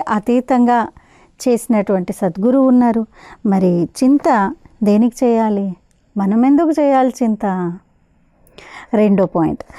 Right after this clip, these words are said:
आप सभी बाप दादा के दिल तख्त पर बैठ जाओ, तो किसी चीज़ का फिक्र नहीं होगा।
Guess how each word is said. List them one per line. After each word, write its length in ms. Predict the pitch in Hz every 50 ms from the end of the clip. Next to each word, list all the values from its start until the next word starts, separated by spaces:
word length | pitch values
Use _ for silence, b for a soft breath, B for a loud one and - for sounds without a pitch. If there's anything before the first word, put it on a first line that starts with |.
| B B B B
आप 280 | - 240 269 311 359 370
सभी 440 | - - 392 359 302 277 294 339 349
बाप 340 | 262 233 214 190 190 190 - -
दादा 260 | 214 202 185 208 202
के 240 | 202 - 320 320 302
दिल 280 | 208 170 233 240 262 254 -
तख्त 260 | - 233 202 - - 202
पर 260 | 180 - 220 220 208
बैठ 380 | 185 214 196 185 202 202 -
जाओ, 340 | - 220 220 220 240 277 320 B B B B B B B -
तो 80 | -
किसी 420 | 226 - - 277 - - - 349 330
चीज़ 360 | - - - 226 190 180 -
का 200 | - - 233 247
फिक्र 420 | 226 - - 208 190 - 226 220 214 190
नहीं 360 | 185 180 185 180 - 208 190
होगा। 580 | 165 180 185 175 165 - 190 190 190 185 208